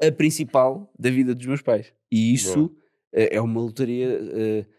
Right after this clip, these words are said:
Speaker 1: dentro da lotaria social, acho que é a lotaria principal que se pode ter, porque do ponto de vista psiquiátrico,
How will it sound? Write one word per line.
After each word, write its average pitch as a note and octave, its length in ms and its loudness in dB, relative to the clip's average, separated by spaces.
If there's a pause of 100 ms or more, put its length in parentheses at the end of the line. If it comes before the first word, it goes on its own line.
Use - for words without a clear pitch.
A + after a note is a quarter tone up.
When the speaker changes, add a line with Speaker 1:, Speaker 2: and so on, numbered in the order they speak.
(120)
Speaker 1:
dentro C#3 400 2
da B2 120 2
lotaria A#2+ 340 -4
social, C3 420 0
acho C#3+ 140 -4
que - 80 -6
é C#3 60 2
a C#3 40 0
lotaria C3+ 320 -2
principal C#3+ 460 -4
que - 60 -10
se - 60 -16
pode D3 180 -6
ter, C3 100 -2
porque - 180 -14
do E3 40 -18
ponto G2+ 160 -8
de - 20 -20
vista G2+ 180 -14
psiquiátrico, A2+ 680 -4